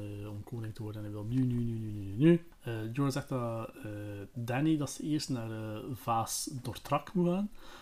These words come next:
Dat is een soort van hoofdstad van de Dorthraki, maar ze moeten eerst naar daar gaan. Eh, we hadden daar een, eh, een groep van vrouwen, eh,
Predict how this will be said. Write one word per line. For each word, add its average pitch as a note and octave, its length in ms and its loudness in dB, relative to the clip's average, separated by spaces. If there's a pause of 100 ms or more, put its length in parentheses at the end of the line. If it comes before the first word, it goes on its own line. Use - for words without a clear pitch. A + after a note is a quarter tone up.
(160)
Dat A2+ 100 -4
is F#2+ 60 -6
een - 60 -8
soort B2 200 0
van G#2 480 -4 (140)
hoofdstad C3+ 480 2
van B2+ 120 -2
de A#2 60 0
Dorthraki, B2+ 580 2
maar A#2+ 100 0
ze A2+ 80 -2
moeten A#2+ 160 2
eerst B2 100 -4
naar A#2 120 -2
daar C4 280 4
gaan. B2+ 340 2 (460)
Eh, - 100 -8 (340)
we G#2+ 60 -4
hadden A#2 280 -2
daar G#2 100 -4
een, G2 200 -6
eh, F#2 800 -8
een G#2+ 180 -6
groep C#3 200 4
van A#2+ 340 0 (120)
vrouwen, D3 1300 4
eh, B2 60 -8